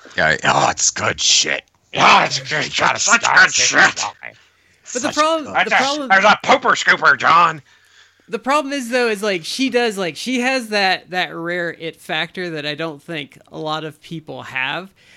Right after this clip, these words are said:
Speaker 3: But now she just got jobbed out for three months. And because it's, you know, the W W E, they're probably not even gonna use her that much anymore because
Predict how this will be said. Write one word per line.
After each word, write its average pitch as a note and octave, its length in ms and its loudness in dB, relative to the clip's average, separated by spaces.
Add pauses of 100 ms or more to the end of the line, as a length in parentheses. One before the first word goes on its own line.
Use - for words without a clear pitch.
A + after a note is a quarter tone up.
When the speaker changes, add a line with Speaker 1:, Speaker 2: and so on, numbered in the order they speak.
(220)
Speaker 3:
But F#3+ 140 -6
now G#3 480 -4 (460)
she - 220 -8
just G#3+ 220 -2
got G#3 180 -2
jobbed E3 400 -4
out D3+ 220 -4
for - 120 -18
three D3 280 -10
months. C3+ 420 -16 (360)
And F#3+ 220 -6
because F3+ 400 -6
it's, - 280 -10
you F#3 120 -8
know, E3 140 -4
the D3+ 120 -12
W E3+ 300 -6
W D3 260 -6
E, B3+ 240 -4
they're G#3 140 -4
probably G#3+ 340 -4
not F#3 200 -4
even E3+ 180 -6
gonna D3 180 -8
use G3 360 -8
her F3 120 -4
that C#3 220 -10
much C#3 560 -12 (840)
anymore C#3+ 600 -8
because C#3 720 -12